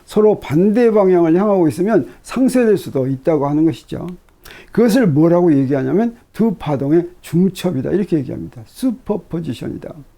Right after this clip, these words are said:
에, 그래서, 어, 이런 예와 같이 지금 파동이 야-, 으, 으, 이렇게 양쪽에서 왔어요. 오면 어떻게 되냐면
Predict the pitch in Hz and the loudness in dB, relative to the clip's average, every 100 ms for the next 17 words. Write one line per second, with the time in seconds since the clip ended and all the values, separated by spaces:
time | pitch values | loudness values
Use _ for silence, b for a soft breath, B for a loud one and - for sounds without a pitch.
0 | _ B B B - 180 185 285 180 214 | _ B B B 0 2 2 2 2 0
1 | 262 165 165 226 208 196 185 165 147 170 | 2 2 4 4 4 4 4 2 0 0
2 | 196 175 208 226 202 190 - 175 185 196 | 0 0 0 2 2 2 0 2 2 2
3 | 180 214 202 196 196 190 196 208 208 190 | 2 0 0 -2 -2 2 2 2 2 2
4 | 180 143 - 147 160 143 165 208 b - | 2 0 0 0 0 0 0 -2 b 0
5 | 208 254 196 156 190 180 160 202 233 | 2 4 2 2 2 4 4 2 0